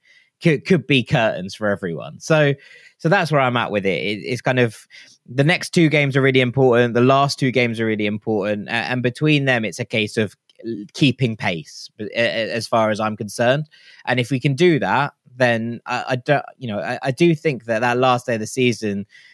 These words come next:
the pressure on it, the, the amount of, of stress that will be going on that day, uh, I mean, I'm not gonna say that it will be enjoyable for anybody, um, but it, I think it will weigh heavy on Newcastle as well, because,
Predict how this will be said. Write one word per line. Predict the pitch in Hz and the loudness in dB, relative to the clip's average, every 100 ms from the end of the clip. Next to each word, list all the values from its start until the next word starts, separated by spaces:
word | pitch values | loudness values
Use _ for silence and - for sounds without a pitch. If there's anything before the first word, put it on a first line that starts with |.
| _ - | _ -8
the | - | -6
pressure | - 147 127 131 110 | 0 0 0 0 2
on | 107 | 2
it, | 107 90 | 2 0
the, | 98 101 101 104 104 87 - 101 110 | 0 0 0 0 -2 -4 -10 -20 -4
the | 127 | 0
amount | 123 127 139 127 117 | 0 0 0 0 -2
of, | 107 101 - | -8 -10 -10
of | 107 - | -12 -10
stress | - - 147 127 107 - - | -14 -6 0 0 -2 -8 -8
that | 98 | -6
will | |
be | 104 | -4
going | 104 113 107 | 0 2 2
on | 110 104 | 0 -2
that | 98 - | -4 -4
day, | 107 101 - | -2 -2 -4
uh, | 113 | -6
I | 95 120 | -4 -4
mean, | 113 | -2
I'm | 117 | -2
not | 110 | -4
gonna | 110 | -6
say | 104 113 101 | -2 0 0
that | 92 | -2
it | 104 | -4
will | 101 | -6
be | 107 101 | -6 -6
enjoyable | 104 170 110 90 107 | 0 2 2 0 -8
for | - 107 | -8 -4
anybody, | 127 98 87 92 95 120 - - - 117 | -2 -2 -6 -12 -10 -12 -14 -20 -10 -2
um, | 120 113 107 | 0 0 -2
but | 156 135 | -2 -2
it, | 143 | 0
I | 139 | 0
think | 165 170 | 2 2
it | 156 | 2
will | 143 | 2
weigh | 147 139 | 4 2
heavy | 131 143 131 117 | 2 2 0 0
on | 110 | 0
Newcastle | 113 113 104 101 110 | -2 -2 -2 -4 -4
as | 98 | -4
well, | 104 104 90 | 0 0 -2
because, | 90 95 104 98 95 | -8 -8 -4 -4 -6